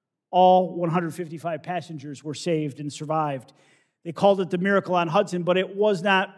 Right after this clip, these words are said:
it was much more than a miracle. It was because Sully was an expertly experienced pilot who knew how to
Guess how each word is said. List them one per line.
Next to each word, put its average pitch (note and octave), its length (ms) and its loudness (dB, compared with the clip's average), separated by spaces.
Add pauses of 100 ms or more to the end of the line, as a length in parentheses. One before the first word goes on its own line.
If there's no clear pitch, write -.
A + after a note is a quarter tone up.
it G3+ 60 0
was F#3 180 0
much F#3+ 180 0
more G3 220 -2
than F3+ 140 -4
a - 20 -2
miracle. F3 560 0
It F3 80 -6
was E3+ 200 -2
because E3 420 -2 (240)
Sully G#3+ 460 2
was F#3 260 0
an F3 200 -6
expertly G#3+ 720 -2
experienced F#3+ 680 -4
pilot E3+ 400 4 (220)
who G#3 120 0
knew A3+ 240 4
how F#3+ 320 2
to F3 160 -6